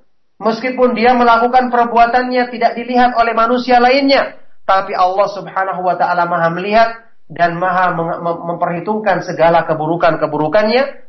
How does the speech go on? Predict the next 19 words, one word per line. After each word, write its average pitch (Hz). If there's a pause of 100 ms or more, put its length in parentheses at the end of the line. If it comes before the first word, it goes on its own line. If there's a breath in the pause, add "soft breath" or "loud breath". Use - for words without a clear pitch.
(160)
untuk 190
nanti 170
diperlihatkan 196
padanya 156
hari 139
kiamat. 139 (720)
"Ma 202
li 190
hadzal 190
kitabi 185
la 220
yughadiru 202
shaghiratan 202
wala 185
kabiratan 185
illa 165
ahsaha." 240 (1300)
Orang-orang 190
yang 180